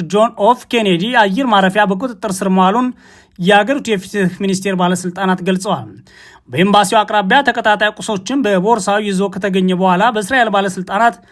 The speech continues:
ከአገሪቱ ከተባረረ በኋላ በአሜሪካ መያዙ ተነግሯል። ግለሰቡ እሁድ ዕለት ፍርድ ቤት የቀረበ ሲሆን በአሁኑ ወቅትም በስር ላይ እንደሚገኝ የፍትህ ሚኒስቴር አስታውቋል። ተከሳሹ በእስራኤል በሚገኘው ኤምባሲያችን ላይ ያለመ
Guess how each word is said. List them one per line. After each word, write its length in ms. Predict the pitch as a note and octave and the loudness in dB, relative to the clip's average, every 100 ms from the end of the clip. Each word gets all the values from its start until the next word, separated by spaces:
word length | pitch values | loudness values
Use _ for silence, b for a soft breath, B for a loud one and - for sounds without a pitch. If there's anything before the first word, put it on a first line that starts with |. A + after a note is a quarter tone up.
| b b - | b b 2
ከአገሪቱ 400 | G#3 B3 C#4 - | 4 4 0 -2
ከተባረረ 500 | A3+ G3+ G#3 G3 F#3+ | -2 0 2 2 2
በኋላ 260 | F#3+ F3+ G#3 | 2 4 4
በአሜሪካ 500 | A3+ G#3 C4+ A#3+ G#3 | 2 2 2 -2 -2
መያዙ 340 | F#3+ F3+ F3+ E3+ | -2 0 0 -2
ተነግሯል። 480 | F#3+ F#3+ F3+ C#3+ A#2+ - b b b b _ | -2 -4 -4 -6 -10 -20 b b b b _
ግለሰቡ 400 | C3 F3+ G3+ G#3+ D4 | -2 0 2 2 2
እሁድ 220 | A#3 G#3 | 2 2
ዕለት 220 | G#3+ C4 | 2 0
ፍርድ 240 | - G3+ B3+ | -2 -2 0
ቤት 180 | B3+ A3 | 0 0
የቀረበ 380 | A3 G#3+ G3+ F#3+ | -4 -2 0 2
ሲሆን 320 | F#3 G3 A#3+ B3+ | 0 0 0 2
በአሁኑ 340 | G3+ G#3 C4+ | 4 4 4
ወቅትም 340 | G#3 F#3+ B3 C#4 | 0 -2 -2 0
በስር 260 | A3+ - C#4+ | 0 -2 0
ላይ 120 | A3 | 2
እንደሚገኝ 520 | G3 F#3+ F#3 F#3+ G#3+ | 2 0 0 -2 -2
የፍትህ 340 | G3 G3 - A#3+ | -2 -4 -6 -6
ሚኒስቴር 320 | G3 F#3+ F3 | -4 -2 -2
አስታውቋል። 560 | E3 - F#3 F#3+ C#3+ A#2 - b b b b | -2 -2 -4 -4 -8 -10 -20 b b b b
ተከሳሹ 440 | C3 F3+ - A3+ G#3 | -6 -2 4 4 2
በእስራኤል 400 | D4+ A3+ A#3 A3 G3 | 0 0 2 2 2
በሚገኘው 600 | G3+ G3+ F3+ G3+ G3 G#3 | -2 -2 0 0 0 -2
ኤምባሲያችን 640 | G#3+ G3 F#3 G3+ F#3+ G3+ | 0 2 4 2 0 -2
ላይ 160 | G3 A#3+ | 0 2
ያለመ 400 | B3+ G#3+ G3+ G3 | 4 2 2 0